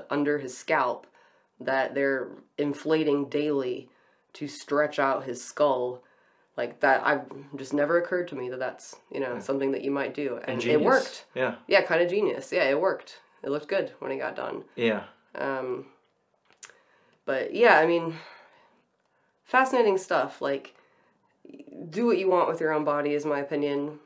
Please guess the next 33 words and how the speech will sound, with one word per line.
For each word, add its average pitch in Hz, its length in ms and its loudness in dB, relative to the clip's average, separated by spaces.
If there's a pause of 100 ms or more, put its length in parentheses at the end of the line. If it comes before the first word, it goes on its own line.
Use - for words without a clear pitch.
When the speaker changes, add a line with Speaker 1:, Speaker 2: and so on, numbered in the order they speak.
(200)
Speaker 1:
but 139 420 -2 (360)
also 156 320 2
ask 147 300 -2
yourself, 143 420 -4
like, 131 300 -6
would 147 140 0
I 147 80 0
rather 147 640 0
have 139 260 -2
some - 180 -6
more 143 220 0
hair 165 440 0
or 143 220 -2
die? 135 480 -6 (380)
Because 143 400 -4 (160)
those 151 220 2
are 156 160 4
real, 147 500 2
or, 147 320 4
you 156 80 0
know, 143 120 4
or 147 120 4
not, 147 320 2
or 156 140 6
stay 156 180 0
alive, 131 440 0
do - 80 -6
you 143 60 0
know 135 60 -2
what 135 60 -4
I 131 40 -4
mean? 131 240 -6
Speaker 2:
Yeah. 101 280 -4